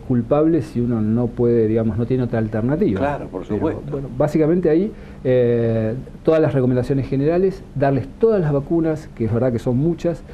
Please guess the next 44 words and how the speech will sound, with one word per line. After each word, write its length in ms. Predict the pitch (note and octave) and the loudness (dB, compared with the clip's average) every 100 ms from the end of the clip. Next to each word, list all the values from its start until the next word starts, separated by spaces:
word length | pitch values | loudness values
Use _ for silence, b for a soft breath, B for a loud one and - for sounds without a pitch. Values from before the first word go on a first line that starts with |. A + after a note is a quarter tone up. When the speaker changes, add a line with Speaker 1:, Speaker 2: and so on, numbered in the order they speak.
| B - | B -8
Speaker 1:
pero 120 | A2+ A2+ | 0 0
que 60 | |
protegen 360 | A2 A2 B2 A#2+ | 0 0 0 0
contra 220 | A2 A2+ | -2 0
muchas 280 | B2 B2 G#2+ | -2 -2 -4
enfermedades, 760 | A2+ A#2 A#2 B2 C#3+ D3 D3+ - A#2+ | -4 -2 -2 0 2 2 0 -4 -8
eh, 260 | G#2 G2+ A#2 | -6 -6 -4
importantes. 760 | A2+ A#2+ A#2 D3+ E3+ F3+ D3 B B B B B - - | -4 -4 -2 0 0 -2 -4 B B B B B -18 -2
Y, 600 | C#3 C3 B2+ B2 A#2+ A2+ | 0 2 2 2 2 0
mm, 220 | A2+ A2 G#2+ - - C#3+ | 0 0 -2 -8 -8 0
la 120 | B2+ | 2
verdad 160 | C3+ | 4
que 80 | C3+ | 2
después 260 | A2 C#3 B2 | 0 0 2
de 340 | A#2+ A#2+ A2+ - - | 2 2 0 -6 -10
casi 220 | A2+ B2 | -6 -2
treinta 380 | D#3+ F3 D#3 C3+ | 0 2 2 2
años 120 | B2+ | 2
de 40 | |
profesión, 640 | A#2 A2 A2+ C3 C3+ B2+ - - - - - | 0 0 0 -2 -2 -2 -6 -14 -20 -10 -2
Luis, 320 | B2 C3 - - B B - - | 0 0 -4 -14 B B -18 -8
eh, 320 | A2+ A2 A2 - - | -4 -4 -4 -8 -6
el 260 | B2 A#2 A#2+ | -2 0 2
noventa 340 | B2 A#2+ A#2+ | 2 0 0
y 40 | B2 | 0
nueve 200 | D3 C3+ | 2 2
punto 380 | A#2 A2+ G#2+ A2 | 0 0 0 2
nueve 220 | B2+ B2 | 2 2
por 140 | B2+ | 2
ciento 300 | - B2 A#2+ | 0 0 2
de 100 | A2+ | 2
los 100 | G#2+ | 2
bebés 180 | A#2 A#2+ | 0 -2
que 100 | - | 0
van 120 | A2+ | 0
a 20 | A2+ | 0
un 40 | |
jardín 300 | A2+ A2 A#2 | -2 -2 0
maternal 540 | A2+ A2 A2 A#2+ C3 C#3 - - - - - - - | 0 0 0 2 0 -2 -10 -18 -20 -20 -20 -4 0
pasan 260 | D#3 D#3 | 2 2
con 100 | C#3+ | 4
algunos 240 | C#3 D3 C#3 | 4 4 2
broncoespasmos, 680 | C#3 C#3 D3+ D3 A#2 B2+ C#3 | 2 2 2 2 0 -2 -2
enfermedades, 420 | C3 C#3 C#3 | 0 2 2